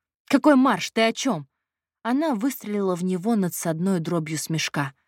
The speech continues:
"Я просто устала, Платон, и хочу в отель.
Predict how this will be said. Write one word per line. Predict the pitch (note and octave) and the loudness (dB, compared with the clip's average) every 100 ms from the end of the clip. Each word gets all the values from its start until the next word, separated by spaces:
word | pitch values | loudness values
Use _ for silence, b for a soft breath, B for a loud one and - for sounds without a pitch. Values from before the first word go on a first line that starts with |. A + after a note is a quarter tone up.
| _ _ _ - | _ _ _ 0
"Я | G#3+ | 4
просто | B3 - A#3 | 2 2 -2
устала, | G#3+ - G3+ E3+ | 0 2 2 0
Платон, | D#3+ D#3 D3+ C#3+ _ | -4 -4 -6 -6 _
и | A3+ | -4
хочу | G#3 F#3+ D4 | -2 -2 0
в | G#3+ | 0
отель. | F#3 F3 C#3+ | 0 -2 -4